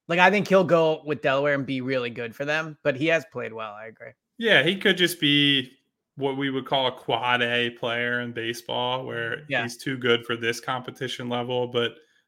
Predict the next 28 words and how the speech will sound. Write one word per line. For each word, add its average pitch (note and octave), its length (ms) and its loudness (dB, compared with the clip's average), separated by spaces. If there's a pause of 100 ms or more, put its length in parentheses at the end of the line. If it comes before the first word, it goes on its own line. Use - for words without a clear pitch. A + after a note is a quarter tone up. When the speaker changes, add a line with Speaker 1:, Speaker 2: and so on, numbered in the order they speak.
(100)
Speaker 2:
not A#2+ 320 2
quite A#2 260 0
good A#2 140 0
enough A2 340 -6
to A#2+ 100 -8
be A2+ 300 -6
an A2 80 -6
N A2+ 140 -8
B A2+ 140 -4
A A2+ 120 -2
guy. B2+ 200 6
But C3 220 4
I, C#3 280 4
I - 20 2
think C#3+ 300 -2
you C#3+ 100 -2
can C3+ 180 -6
clearly B2+ 360 -2
see A#2+ 220 -6
he, D3 560 -2 (720)
he, G3 420 2 (220)
even F#3+ 580 2 (240)
the D3+ 100 2
shot F3 480 6
came E3+ 220 0
back D#3 260 6
to C3+ 100 0
earth C3 440 0